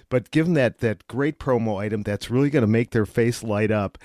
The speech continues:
as they, as you hand it to them and as they leave the, uh, the booth.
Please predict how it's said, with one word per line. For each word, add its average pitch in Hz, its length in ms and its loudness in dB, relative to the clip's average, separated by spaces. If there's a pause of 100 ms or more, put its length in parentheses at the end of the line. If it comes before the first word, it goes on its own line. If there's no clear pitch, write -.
(200)
as 104 220 -4
they, 98 340 -2
as 98 300 -8
you 104 100 -4
hand 139 280 0
it 135 100 -4
to 139 120 -4
them 113 280 0
and 101 160 -2
as 98 180 -2
they 95 160 -6
leave 95 440 -8
the, 95 180 -6
uh, 87 60 -8
the 87 120 -10
booth. 92 480 -8